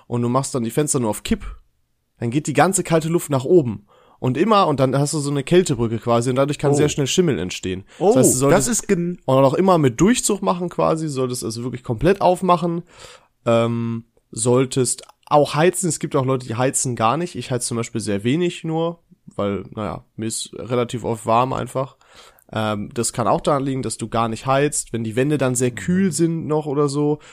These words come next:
Speaker 1: Oder auch, wenn du zu lange lüftest, dass die Wände dann sehr kühl werden und du dann wieder heizt und so. Also immer wenn so ein, so ein schneller oder so ein heftiger Übergang von, von kalt zu warm ist oder so, kann das wohl kommen. Weiß nicht, da hat mir irgend so ein Dude mal was
Speaker 2: Ah,
Speaker 1: erklärt. Ich
Speaker 2: ja,
Speaker 1: war da ja
Speaker 2: okay.
Speaker 1: ganz schön viel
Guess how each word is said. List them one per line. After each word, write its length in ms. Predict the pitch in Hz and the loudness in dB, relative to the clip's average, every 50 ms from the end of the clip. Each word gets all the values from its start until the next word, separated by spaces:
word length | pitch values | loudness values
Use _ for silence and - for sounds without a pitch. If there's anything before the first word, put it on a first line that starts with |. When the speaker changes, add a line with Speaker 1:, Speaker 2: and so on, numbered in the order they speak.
| - - - | -20 -12 -6
Speaker 1:
Oder 220 | - 127 135 123 | 0 2 4 4
auch, 300 | - 147 151 151 - - _ _ _ _ _ _ _ _ _ _ _ | 6 4 4 2 0 -8 _ _ _ _ _ _ _ _ _ _ _
wenn 200 | 120 131 131 135 | -2 -2 0 0
du 100 | 139 123 | 0 0
zu 160 | - - 131 | 0 0 2
lange 260 | 127 156 208 262 240 | 4 4 4 4 4
lüftest, 460 | 190 151 135 123 - - 117 - - | 4 4 2 2 0 -6 -8 -6 -4
dass 140 | - 113 - | -4 -4 -2
die 120 | - 127 120 | -4 -2 -2
Wände 200 | 127 131 131 123 | -2 -2 -2 -2
dann 160 | 120 120 117 | -4 -2 -4
sehr 100 | 120 117 | -4 -6
kühl 240 | - - 151 143 131 | -2 -2 -2 0 0
werden 140 | 127 123 | 0 -2
und 100 | 117 104 | -2 -6
du 60 | 117 104 | -4 0
dann 180 | 135 143 156 | 0 0 2
wieder 220 | 151 139 131 117 123 | 2 0 0 2 2
heizt 240 | 143 160 160 - | 2 2 2 0
und 80 | 151 143 | -2 0
so. 80 | 135 139 | 0 0
Also 180 | 127 120 127 | 0 0 0
immer 260 | 131 185 202 196 170 | 0 2 2 2 2
wenn 140 | 170 175 170 | 2 0 0
so 160 | 151 160 165 | 2 0 0
ein, 140 | 160 160 156 - - - - - - _ _ _ | 0 -2 -4 -6 -10 -20 -20 -20 -20 _ _ _
so 120 | - 135 | -4 -4
ein 60 | 131 | -4
schneller 580 | 127 - - 160 175 185 185 175 170 165 165 147 | -2 -2 0 2 4 4 6 6 6 6 4 4
oder 120 | 143 147 139 | 0 -2 -2
so 80 | 139 | -2
ein 60 | 139 | -2
heftiger 400 | 139 160 165 - - 160 143 139 | -2 -2 -4 -4 -6 -4 -2 -2
Übergang 640 | - 120 165 165 160 147 143 127 147 143 143 147 143 | -2 0 0 0 2 2 0 0 -2 -2 -2 -4 -6
von, 380 | - - 135 131 131 127 127 120 | -4 -4 -4 -2 -2 -4 -6 -6
von 340 | - 131 123 123 120 123 117 | -4 -4 -4 -4 -4 -6 -6
kalt 240 | - 135 139 147 | -4 -2 -2 -2
zu 140 | - - 113 | -2 -4 -4
warm 160 | 131 139 143 | -4 -4 -4
ist 120 | 135 120 117 | -4 -6 -6
oder 120 | 107 107 | -6 -6
so, 120 | 104 117 117 | -6 -8 -6
kann 180 | - 135 135 | -4 -4 -4
das 140 | 127 117 - | -4 -4 -4
wohl 100 | 120 117 | -6 -6
kommen. 180 | - - 123 117 | -2 -2 0 2
Weiß 160 | 127 127 123 | 2 2 2
nicht, 140 | 120 113 117 | 0 -2 -2
da 40 | 113 | -2
hat 120 | 131 120 | 0 0
mir 120 | 156 156 147 | 0 2 2
irgend 240 | 165 160 160 151 | 4 4 2 2
so 80 | 131 135 | -2 -4
ein 40 | 131 | -4
Dude 160 | 127 147 - | -4 -6 -4
mal 140 | 135 131 120 | -2 -2 0
was 140 | 120 113 110 | 0 -2 -2
Speaker 2:
Ah, 40 | 107 | -4
Speaker 1:
erklärt. 380 | 104 101 127 120 113 95 87 104 | -4 -2 0 0 0 0 0 -2
Ich 60 | 95 | -4
Speaker 2:
ja, 80 | 98 117 | -4 -2
Speaker 1:
war 100 | 117 117 | -2 0
da 100 | 117 117 | 0 0
ja 140 | 113 110 | 0 -2
Speaker 2:
okay. 80 | 110 104 | -2 -2
Speaker 1:
ganz 160 | 113 117 - | -2 -4 -4
schön 140 | - 127 117 | -4 -6 -8
viel 340 | - - 123 117 110 110 | -6 -4 -4 -2 -2 -4